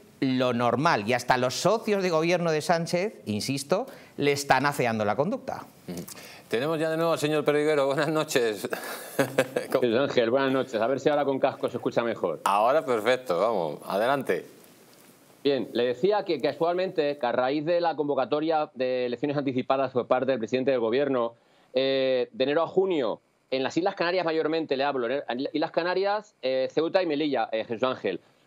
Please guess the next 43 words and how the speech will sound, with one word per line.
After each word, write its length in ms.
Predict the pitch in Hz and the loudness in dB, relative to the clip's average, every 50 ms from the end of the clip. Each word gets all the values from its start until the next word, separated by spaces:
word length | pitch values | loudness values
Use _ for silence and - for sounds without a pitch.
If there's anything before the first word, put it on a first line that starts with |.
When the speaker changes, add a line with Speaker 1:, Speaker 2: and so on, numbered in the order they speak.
| _ | _
Speaker 3:
Pues 140 | - 120 - | -4 -2 -2
en 60 | 131 | -2
las 120 | 127 113 151 | -2 -2 -2
Islas 160 | 165 175 175 | -2 0 0
Canarias 420 | - 175 180 180 185 196 196 190 | 0 0 0 0 0 0 -2 -2
solamente 640 | - 196 165 165 180 185 170 147 185 190 185 180 - _ _ _ - | 0 -2 0 0 0 -2 0 0 0 0 0 -2 -6 _ _ _ -4
de 100 | 123 135 | -2 0
enero 160 | 147 165 170 | 0 0 0
a 40 | 151 | 0
junio 300 | - 180 185 180 170 - | 0 0 0 0 0 0
fueron 300 | - 175 175 175 160 156 | 0 0 2 2 2 2
cuatro 260 | 156 143 - 143 147 | 2 2 2 0 -2
mil 220 | 151 170 180 180 | 0 -2 -2 0
cuatrocientos 420 | 180 170 - 160 165 180 170 160 165 | 0 0 0 0 0 0 -2 -2 -2
inmigrantes 380 | 160 147 151 160 156 151 143 | -2 0 0 0 0 0 0
ilegales 520 | 170 165 170 160 175 190 202 220 233 226 - _ _ _ _ _ _ _ _ _ | 0 0 2 2 2 2 2 0 -2 -4 -8 _ _ _ _ _ _ _ _ _
y 100 | 156 151 | 0 0
de 80 | 160 | 0
junio 340 | 151 156 - 196 196 185 175 | 2 2 2 2 2 2 0
hasta 200 | 160 - - 190 | -2 0 0 0
ahora 140 | 180 190 202 | 2 2 0
han 60 | 190 - | 0 -2
sido 120 | - 202 | -4 -4
siete 160 | 170 147 175 | -2 -2 0
mil 160 | 165 180 185 | 0 0 0
doscientos 560 | 185 185 170 - - 175 170 170 165 143 - - | 0 -2 -2 0 -2 -2 0 0 -2 -4 -2 -2
trece, 420 | 151 143 127 - - 104 90 - - | -2 -2 -2 -2 -4 -4 -4 -2 -2
es 100 | 147 160 | -2 0
decir, 420 | 175 160 - - 135 123 104 - - _ _ _ _ _ - | 0 -2 -2 -2 -2 -2 -4 -6 -10 _ _ _ _ _ 0
un 260 | - 202 226 226 - | 0 0 0 -2 -2
treinta 280 | - 202 196 180 175 | -2 -2 -2 0 0
y 20 | 170 | 0
nueve 200 | 180 202 220 220 | 0 0 -2 0
por 200 | - 208 190 - | 0 0 0 0
ciento 360 | - 202 185 180 151 185 175 | 0 -2 -2 0 0 0 2
más 320 | 180 190 220 240 - - _ _ _ _ _ _ _ _ | 2 0 -2 -2 -6 -10 _ _ _ _ _ _ _ _
que 160 | - 165 170 170 | 0 0 2 2
en 140 | 175 160 | 0 0
todo 260 | - - 220 233 233 233 | 0 0 0 2 2 0
el 80 | 226 | 0
año 180 | 233 240 233 214 | 0 0 0 0
veintitrés 380 | 202 185 185 180 196 220 202 | 0 0 0 0 -2 -2 -2
junto. 500 | - - 214 220 202 156 - 104 85 76 | -2 -2 -2 -2 -2 -2 -2 -4 -4 -4